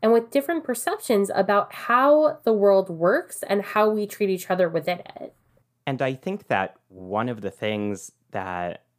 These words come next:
Speaker 2: Rabbi Lawson said that spoke to me the most was when she said that in every role she's taken on, from her first jobs to now being this rabbi,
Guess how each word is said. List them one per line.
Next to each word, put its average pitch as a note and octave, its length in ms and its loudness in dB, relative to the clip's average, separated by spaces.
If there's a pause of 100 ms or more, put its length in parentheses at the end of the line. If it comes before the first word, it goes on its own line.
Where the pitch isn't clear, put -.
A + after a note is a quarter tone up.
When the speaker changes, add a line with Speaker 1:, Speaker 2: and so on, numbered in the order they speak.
Speaker 2:
Rabbi G2 240 -4
Lawson F#2 400 -6
said - 240 -10
that F#2 160 -14
spoke A#2 360 -6
to - 100 -12
me A2 120 -6
the F#2 100 -8
most G2 720 -8 (720)
was B2 240 -6
when C3+ 120 -4
she C3+ 160 -10
said C#3+ 280 -6
that G2+ 220 -6 (180)
in A#2+ 180 -8 (200)
every C3+ 480 -6
role G#2 380 -2
she's F#2+ 280 -12
taken F2+ 440 -10 (100)
on, C#2+ 400 -8 (360)
from G2 540 -2 (360)
her G#2+ 140 -12
first - 520 -6
jobs G#2+ 540 -4
to G#2+ 360 -4
now A#2 300 -6
being G2+ 580 -8 (220)
this G#2 240 -12
rabbi, G2+ 760 -10